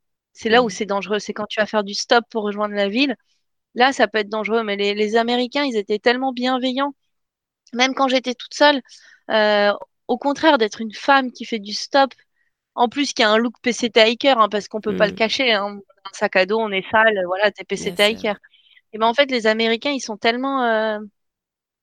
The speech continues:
Speaker 1: ouais, comme je disais, bienveillants et ils veulent aider. Et, euh... et ils sont même impressionnés parce que t'as un P C T hiker, donc ils vont t'aider et t'emmener là où tu veux et au contraire te, ouais,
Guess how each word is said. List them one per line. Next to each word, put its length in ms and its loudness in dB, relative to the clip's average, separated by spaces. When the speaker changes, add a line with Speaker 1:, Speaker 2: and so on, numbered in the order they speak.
Speaker 1:
ouais, 160 4
comme 180 -4
je 60 -10
disais, 260 -2
bienveillants 600 -2
et 180 -6
ils 120 -4
veulent 220 4
aider. 320 0
Et, 260 0
euh... 500 -4
et 120 -6
ils 60 -6
sont 200 -4
même 260 0
impressionnés 640 0
parce 200 -4
que 100 -8
t'as 160 0
un 60 0
P 100 -2
C 180 -8
T 160 4
hiker, 260 2
donc 200 -4
ils 80 -8
vont 140 -12
t'aider 580 2
et 60 2
t'emmener 360 -4
là 120 0
où 80 -6
tu 200 -10
veux 300 2
et 100 2
au 80 -2
contraire 380 -10
te, 240 -4
ouais, 200 4